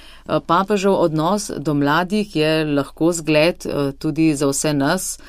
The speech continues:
Verjamemo lahko, da bo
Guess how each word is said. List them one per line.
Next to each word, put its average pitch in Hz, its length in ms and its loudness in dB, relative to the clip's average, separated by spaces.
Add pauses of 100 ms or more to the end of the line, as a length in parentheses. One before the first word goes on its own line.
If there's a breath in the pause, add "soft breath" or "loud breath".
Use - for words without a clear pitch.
(240 loud breath)
Verjamemo 147 960 0
lahko, 165 440 -2
da 196 180 0
bo 190 440 0